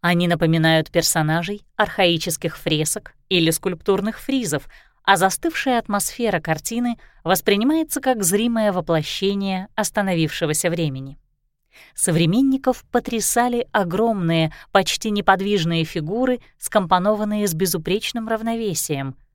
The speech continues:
а также сияние красок, положенных на холст одинаковыми точками.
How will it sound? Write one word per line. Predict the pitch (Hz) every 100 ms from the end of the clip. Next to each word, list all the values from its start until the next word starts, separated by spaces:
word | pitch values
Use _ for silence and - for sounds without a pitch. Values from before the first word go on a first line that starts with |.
| -
а | 165
также | 160 175 160 170 165 -
сияние | - - 180 165 175 170 175
красок, | 170 190 190 160 - - - _ _
положенных | 165 160 160 151 147 -
на | 151
холст | - 175 185 160 - - - -
одинаковыми | 185 170 185 170 160 165 170
точками. | 180 165 - - 143